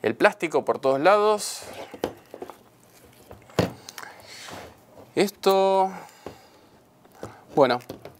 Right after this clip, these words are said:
esto vamos a tener que empezar a ver si tenemos alguna P C para sacar. Esto obviamente dice que hay que sacarlo antes de, de empezar a utilizar. Acá dice, "Remove protective film before use".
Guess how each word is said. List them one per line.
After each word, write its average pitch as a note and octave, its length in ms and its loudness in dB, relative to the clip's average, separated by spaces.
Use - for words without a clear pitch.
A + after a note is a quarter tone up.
esto E3+ 260 0
vamos D#3+ 280 0
a D3 60 -8
tener D3 280 -2
que B2+ 380 2
empezar B2+ 400 -2
a C#3+ 60 4
ver D3 160 0
si C3 160 -8
tenemos C3 320 -2
alguna C3 320 0
P A#2+ 80 -6
C D3+ 200 -2
para A#2 260 0
sacar. F3 380 -2
Esto D3+ 240 -2
obviamente D3 380 0
dice C3+ 280 -2
que A2+ 280 0
hay B2 140 0
que A#2 160 0
sacarlo D#3 480 0
antes A#2 280 -2
de, A2 460 -2
de - 60 -4
empezar A#2 360 2
a A2 80 2
utilizar. A#2 400 -2
Acá A#2+ 140 0
dice, A#2 280 -2
"Remove C#3+ 480 -2
protective C3+ 720 -2
film D3+ 420 -2
before A#2+ 420 0
use". F3+ 580 -6